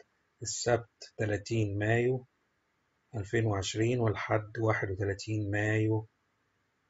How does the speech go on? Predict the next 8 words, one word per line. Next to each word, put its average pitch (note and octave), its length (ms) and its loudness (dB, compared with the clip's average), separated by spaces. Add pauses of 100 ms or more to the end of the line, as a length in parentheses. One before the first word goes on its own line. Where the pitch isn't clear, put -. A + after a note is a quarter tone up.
(140)
ألفين G#2+ 320 -2
وعشرين، F#2+ 540 -2
أربع G#2 340 2
فنانين G2+ 640 -2
في A2 100 -6
خلال G#2 340 0
يومين G2+ 500 -4
فقط. - 260 -12